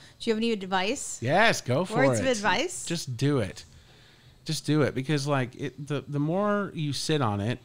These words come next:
Speaker 2: and just think about it or dream about what if, what if you did this, what if you did that, you're just wasting time. Just do it.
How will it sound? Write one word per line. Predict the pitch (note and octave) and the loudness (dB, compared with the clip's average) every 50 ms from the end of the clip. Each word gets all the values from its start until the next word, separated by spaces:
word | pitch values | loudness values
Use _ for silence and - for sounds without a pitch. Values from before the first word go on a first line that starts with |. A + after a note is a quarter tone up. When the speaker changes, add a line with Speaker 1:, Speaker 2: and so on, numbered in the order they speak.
| - | -10
Speaker 2:
and | - A#2 A#2+ A#2 | -6 -4 -4 -2
just | B2 C3 B2 B2+ - | -2 -2 -4 -4 -6
think | - - D3+ D#3 D3 | -6 0 0 2 2
about | B2+ G#2+ G#2+ F#2+ F#2 F#2 G2 | 2 0 -2 -2 -2 -2 -2
it | A2+ B2 - - | -4 -4 -4 -4
or | B2 A#2+ | -4 -4
dream | A#2 A2+ B2+ C3+ C#3 C#3 C#3 C3 | -2 0 2 2 4 4 4 2
about | A#2 A#2+ B2 A#2+ - - | 2 2 2 0 0 0
what | B2+ B2+ C3 B2+ | 0 2 2 4
if, | C3 B2+ A2+ G#2+ G#2 - | 2 2 2 0 -2 -4
what | B2 A#2+ B2 B2 | -2 0 0 0
if | A#2+ A#2+ | 0 0
you | A#2+ A#2 | 0 0
did | B2 B2+ A#2 | 0 -2 0
this, | B2 B2 B2 - B2 | 0 -2 -2 -2 -2
what | A#2+ A#2 | -2 -2
if | A#2+ A#2+ | -2 -2
you | A#2 | -2
did | A2+ A#2+ G#2+ | -2 -2 -2
that, | A#2+ A#2+ B2+ B2 G2 - | 0 0 0 0 0 -2
you're | - B2 C3+ | -4 -4 -4
just | D3 - - | -4 -4 -4
wasting | A2+ G#2+ G#2+ - G2 F#2 | -4 -4 -2 -4 -6 -4
time. | - A#2+ A#2+ B2 G#2+ F2 | -2 -2 -2 0 -2 -4
Just | F#2+ G#2+ - - | -4 -6 -8 0
do | - C#3 D#3+ | 2 4 4
it. | D3 - | 4 2